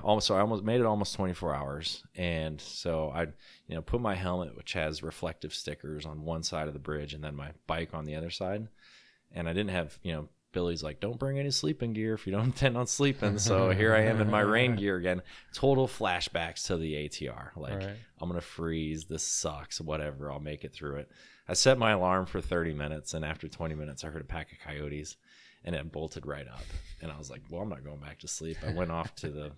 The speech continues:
Speaker 2: <laughs>
Speaker 1: woods to go to the bathroom, got back on my bike, probably twenty miles to get outside of the Davy Crockett Forest. The sun was starting to come up, getting a little bit of energy.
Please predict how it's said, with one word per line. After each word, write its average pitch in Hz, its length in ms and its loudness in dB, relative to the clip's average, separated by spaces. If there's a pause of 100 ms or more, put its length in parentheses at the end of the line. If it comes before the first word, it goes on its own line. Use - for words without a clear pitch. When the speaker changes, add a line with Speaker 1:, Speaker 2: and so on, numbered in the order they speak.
Speaker 2:
<laughs> - 120 -14
Speaker 1:
woods 95 420 0
to 85 60 -8
go 78 120 -4
to 73 80 -6
the 71 80 -6
bathroom, 95 580 -4 (520)
got 101 180 2
back 113 200 2
on 87 120 0
my 76 100 -2
bike, 69 320 -8 (640)
probably 95 540 2
twenty 92 320 -2
miles 82 340 -2
to 85 60 -6
get 78 120 -2
outside 76 440 -4
of 71 60 -8
the 69 100 -8
Davy 73 240 -6
Crockett 69 400 -12
Forest. 76 400 -4
The 69 80 -10
sun - 260 -6
was 78 100 -8
starting 67 320 -10
to - 80 -18
come 78 140 -8
up, 73 240 -8
getting 73 220 -8
a 78 40 -8
little 78 160 -4
bit 73 140 -6
of 67 100 -12
energy. 76 460 -8